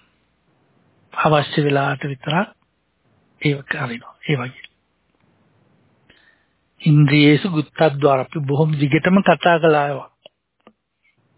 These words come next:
ඒ නිසායි අද මේ අඩු වෙන්නේ. සති සම්පජඤ්ඤේන සමන්නාගතෝ සන්තුට්ඨු. සති සම්පජා-, අපි සතිය සහ සම්පජාන ඉගෙන ගත්ත කවදා හෝ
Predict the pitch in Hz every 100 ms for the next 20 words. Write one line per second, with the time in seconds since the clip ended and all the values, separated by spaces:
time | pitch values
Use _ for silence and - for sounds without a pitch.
0 | _ _ _ _ _ 170 147 151 - 175
1 | 175 156 151 151 147 151 151 143 127 135
2 | 151 _ _ _ - _ _ _ - 147
3 | 143 226 - 202 190 185 175 160 160 151
4 | 151 170 202 165 151 147 139 135 135 139
5 | - 214 233 170 147 131 139 - - -
6 | _ _ _ _ _ _ _ _ _ _
7 | - _ - - 151 185 - 165 156 175
8 | 156 151 156 - - 143 143 - 160 147
9 | 175 185 196 170 - 175 165 160 165 143
10 | 143 156 160 156 196 - 151 156 151 151
11 | 156 151 170